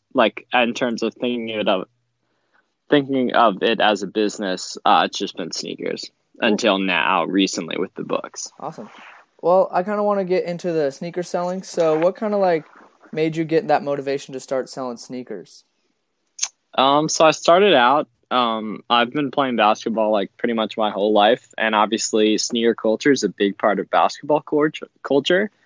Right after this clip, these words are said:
Speaker 1: Um, so I started to realize, like, getting into high school, like, what was a nice shoe, what wasn't,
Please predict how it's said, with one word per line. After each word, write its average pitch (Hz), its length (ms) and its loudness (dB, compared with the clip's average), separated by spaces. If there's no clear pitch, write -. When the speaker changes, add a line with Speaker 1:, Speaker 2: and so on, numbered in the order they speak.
Speaker 1:
Um, 113 260 6
so - 160 4
I 120 160 8
started 127 440 2
to 117 80 0
realize, 117 480 4
like, 110 220 -2
getting 113 300 0
into 110 160 -2
high 113 140 2
school, 107 320 -4
like, 104 200 2
what 107 200 4
was 101 140 -2
a 110 40 -4
nice 107 220 0
shoe, 113 240 2
what 92 220 2
wasn't, 117 540 2